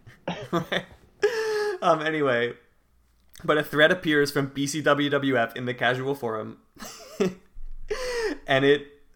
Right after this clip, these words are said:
uh, it's called T N A Rick the Legend, comma, comma, comma. <laughs> That's the title of the thread.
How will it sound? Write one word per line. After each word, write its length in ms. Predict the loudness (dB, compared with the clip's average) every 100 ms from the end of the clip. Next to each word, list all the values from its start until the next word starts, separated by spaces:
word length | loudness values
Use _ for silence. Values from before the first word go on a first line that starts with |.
| _
uh, 520 | 2 4 4 4 0 -6 -18 _
it's 180 | -2 0
called 380 | 4 4 4 -2 -14 -20 -10
T 220 | -2 2 4
N 100 | 4
A 120 | 4
Rick 360 | 4 4 2
the 120 | 2 4
Legend, 600 | 4 2 0 -6 -8 -6
comma, 260 | -2 -2 -2
comma, 280 | -2 -4
comma. 420 | -4 -4 -4 -8 -10 _ _ _ _ _ -14
<laughs> 180 | -2 2 4
That's 180 | 4 4
the 100 | 0
title 360 | 2 4 6 4
of 140 | 0
the 80 | -4
thread. 560 | -6 4 6 6 0